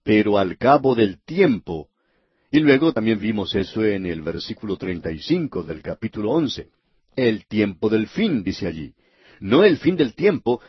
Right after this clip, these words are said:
sino el tiempo del fin, el fin de esta visión en particular que ha sido presentada a Daniel. Y esto finaliza con el período de la gran tribulación. Ahora, esto tiene que ser bastante claro, según creemos nosotros,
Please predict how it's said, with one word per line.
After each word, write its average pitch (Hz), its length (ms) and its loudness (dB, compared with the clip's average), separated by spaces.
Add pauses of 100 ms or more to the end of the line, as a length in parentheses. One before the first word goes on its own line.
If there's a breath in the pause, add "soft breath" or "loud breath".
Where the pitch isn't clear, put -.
(120)
sino 165 360 4
el 117 140 2
tiempo 131 420 2
del 107 220 6
fin, 170 360 -2 (220 soft breath)
el 101 220 2
fin 185 260 0
de 131 80 4
esta 107 240 0
visión 107 300 0
en 117 80 0
particular 104 640 0
que - 100 -2
ha - 40 2
sido 110 260 -2
presentada 92 640 0
a 85 40 -2
Daniel. 92 440 0 (1200)
Y 156 140 6
esto 165 240 4
finaliza 123 540 0
con 113 160 -2
el 98 100 0
período 123 500 2
de 107 120 2
la 90 120 0
gran 104 240 0
tribulación. 90 680 -4 (960 soft breath)
Ahora, 143 200 4
esto 175 160 2
tiene 170 220 2
que - 80 -2
ser - 200 4
bastante 117 680 2
claro, 113 340 4
según 90 300 -6
creemos 98 340 -2
nosotros, 110 500 -2